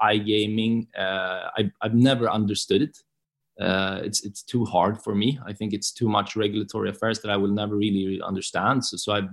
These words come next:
I've never, I've never, uh, rode that, that, uh, underlying trend, and that's okay. You don't have to do them all. You just have to do the things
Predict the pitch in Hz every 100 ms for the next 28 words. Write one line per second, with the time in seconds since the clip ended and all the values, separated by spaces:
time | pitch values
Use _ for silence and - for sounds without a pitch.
0 | 101 98 95 101 117 110 95 90 _ _
1 | - _ _ _ 107 104 113 117 113 104
2 | 98 - 101 95 92 95 101 104 113 120
3 | 123 113 110 107 - 110 98 101 - -
4 | - 101 95 95 95 95 92 110 104 104
5 | 98 95 101 104 131 160 147 160 180 -
6 | 160 156 180 85 - _ _ _ 123 131
7 | 123 165 180 175 - 127 123 - 117 117
8 | 110 127 160 - 87 - 113 117 147 147
9 | - 127 120 117 147 127 - 131 127 165
10 | - -